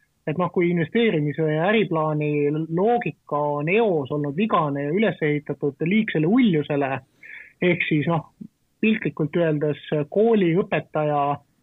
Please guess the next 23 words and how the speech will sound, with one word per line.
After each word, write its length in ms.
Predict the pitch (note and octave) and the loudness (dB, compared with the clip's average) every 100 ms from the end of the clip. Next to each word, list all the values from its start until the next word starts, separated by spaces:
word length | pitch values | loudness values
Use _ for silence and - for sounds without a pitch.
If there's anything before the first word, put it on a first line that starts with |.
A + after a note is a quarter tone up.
| _ D#3+ | _ -2
on 100 | D3+ | 0
hakanud 480 | G3+ F#3+ D#3+ D3+ D3 | 0 -2 -2 -2 -2
nagu 320 | D3 C#3+ D3 | -4 -2 0
majutusettevõtjaks 1500 | G3+ B3+ A3 E3 D#3 E3 G#3+ F#3+ E3 D3+ - - D3 - - | 2 2 0 -4 -4 -2 -2 -2 -2 -2 -4 -4 -4 -6 -6
ja 120 | D3+ D3+ | -2 0
nüüd 220 | F#3+ F#3+ | -2 0
ta 100 | D#3+ | -2
siis 180 | C#3+ D3+ | -2 -2
täna 220 | G3+ G3 D3+ | 0 2 0
kärssab, 480 | A3 A3+ A3+ F#3 C#3+ - _ _ _ _ - | 0 -2 -2 -6 -6 -8 _ _ _ _ -8
sest 280 | D#3 - D3+ | -6 -4 -2
ta 80 | D#3+ | 0
võttis 340 | F3+ - D#3 | 0 -2 -2
liiga 220 | G3+ F#3+ | 0 0
palju 200 | D#3 D#3 F3+ | 0 2 4
laenu, 480 | A3+ F3+ D#3 D3+ - _ _ _ _ _ F3+ F3 _ _ | 4 2 0 -4 -6 _ _ _ _ _ -6 -6 _ _
mis 160 | G3 - | -6 -2
sa 120 | D#3 | -4
siis 140 | C#3+ - | -4 -4
peale 240 | F#3+ D#3+ A#2+ | -2 -2 -2
hakkad, 340 | B2 - A#2 | -8 -12 -16
eks 180 | A2+ | -16
ju. 60 | - | -18